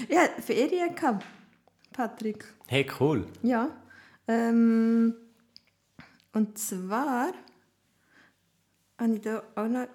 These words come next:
Speaker 1: irgendetwas aufgeschrieben. Jetzt finde ich nicht mal mehr meine drei Notizen, die ich hab, mir aufgeschrieben habe. Da. Oh ja, das wollte ich dir unbedingt noch mal erzählen.
Speaker 2: Jetzt
Speaker 1: Aber
Speaker 2: ist der absolut
Speaker 1: jetzt
Speaker 2: perfekte Zeitpunkt.
Speaker 1: Ja, und jetzt bist du völlig aufmerksam.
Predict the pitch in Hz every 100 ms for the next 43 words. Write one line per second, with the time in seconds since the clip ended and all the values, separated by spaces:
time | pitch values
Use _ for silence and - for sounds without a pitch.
0 | _ _ 233 240 240 247 - 220 247 -
1 | 269 269 214 196 196 214 214 185 214 226
2 | 247 226 208 254 247 190 277 339 - 359
3 | 311 311 330 349 349 - 277 302 285 302
4 | 320 330 - 370 233 202 196 - - -
5 | _ _ _ _ _ _ _ _ _ _
6 | _ _ _ _ _ _ _ _ _ _
7 | _ _ - 214 202 - - 302 339 311
8 | 311 302 285 240 240 262 285 - 262 277
9 | 247 208 220 240 277 - 226 170 165 170
10 | 170 - - _ _ _ _ _ - 127
11 | 190 208 208 120 104 104 104 127 170 117
12 | 139 - 95 107 110 107 135 - 92 92
13 | - 226 277 285 240 - 294 226 220 226
14 | 247 294 277 269 311 277 - - 294 175
15 | 175